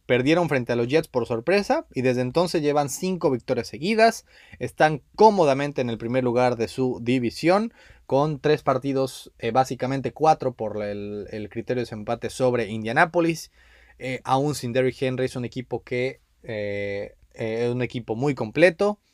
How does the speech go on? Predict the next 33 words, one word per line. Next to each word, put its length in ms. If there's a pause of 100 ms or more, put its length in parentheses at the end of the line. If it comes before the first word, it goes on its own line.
(420)
Ojo 380
con 120
los 140
Titans, 640
hoy 160
por 180
hoy 220
me 140
pongo 260
de 80
pie 140
con 160
ellos, 340
aplausos, 720
son, 440
eh, 180
tienen 400 (540)
el 280
mejor 640
récord, 500
de 140
hecho, 220
de 100
toda 400
la 220
A 160
F 220
C. 200
Son 180
el 120
sembrado 340
número 320
uno. 380